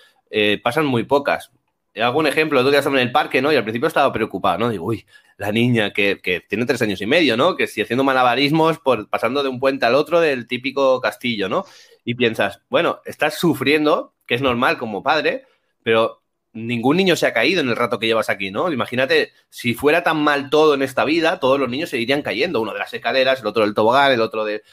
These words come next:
¿sabes? Y no pasó nada de eso, ¿no? Entonces, a veces somos nosotros los que estamos todo el rato en la parte negativa,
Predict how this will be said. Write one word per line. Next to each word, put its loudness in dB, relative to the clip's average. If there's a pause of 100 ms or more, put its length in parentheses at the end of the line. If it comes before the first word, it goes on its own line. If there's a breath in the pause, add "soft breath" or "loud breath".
(180 soft breath)
¿sabes? -6
Y -4
no -2
pasó -2
nada 0
de -2
eso, -8
¿no? -8 (380)
Entonces, 2
a 2
veces 0
somos 0
nosotros 2
los 2
que -2 (420)
estamos -2
todo 4
el -2
rato 0
en -2
la 0
parte -2
negativa, -4